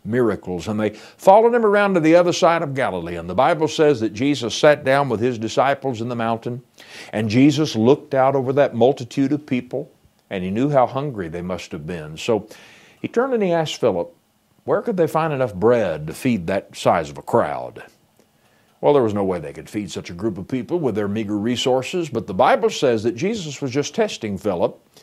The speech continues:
and he knew what he was about to do. But somewhere along the way, what I want you to notice is Andrew had apparently made the acquaintance of a little boy in that crowd. Now, while perhaps the other disciples had bigger things in mind,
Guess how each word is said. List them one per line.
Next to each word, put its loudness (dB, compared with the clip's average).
and -6
he -4
knew 0
what 2
he -4
was -4
about 0
to -8
do. -8
But -6
somewhere 2
along 4
the 6
way, 6
what 6
I 4
want 0
you -2
to -4
notice 0
is -2
Andrew 0
had 0
apparently -2
made 2
the 2
acquaintance -4
of -4
a -2
little 0
boy 4
in -8
that -8
crowd. -4
Now, -6
while 6
perhaps 2
the 0
other 0
disciples 0
had 2
bigger 2
things -4
in -4
mind, -6